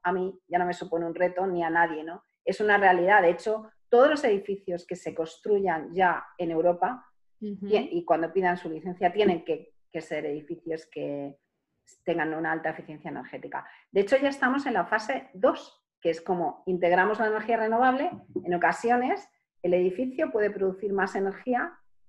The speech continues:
Speaker 1: que la
Speaker 2: Mm.
Speaker 1: que consume. Ya estamos en los llamados edificios de energía positiva, ¿no? Edificios que pueden, pues, eh, implementar en la red energía para que otros las, las consuman, ¿no?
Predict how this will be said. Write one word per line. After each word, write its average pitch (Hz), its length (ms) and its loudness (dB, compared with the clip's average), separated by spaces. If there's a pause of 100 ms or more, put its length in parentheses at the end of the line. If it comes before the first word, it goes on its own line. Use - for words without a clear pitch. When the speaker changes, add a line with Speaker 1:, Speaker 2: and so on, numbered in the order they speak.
(160)
Speaker 1:
que 220 100 0
la 190 80 4
Speaker 2:
Mm. 180 40 0
Speaker 1:
que 175 100 -2
consume. 175 500 -4
Ya 170 120 -2
estamos 190 340 -2
en 214 80 -6
los 208 100 -2
llamados 214 420 0
edificios 208 640 -2 (320)
de 196 100 2
energía 190 500 2
positiva, 160 580 -8
¿no? 175 260 -12 (160)
Edificios 175 600 -4
que 202 120 -4
pueden, 214 520 -2 (280)
pues, - 400 -4
eh, 156 300 -14
implementar 170 600 -2
en 190 120 0
la 196 120 0
red 226 260 -4 (840)
energía 202 520 0
para 240 220 4
que 190 120 -2
otros 175 200 -10
las, 214 420 -4 (460)
las 180 200 -6
consuman, 156 600 -10
¿no? 190 160 -14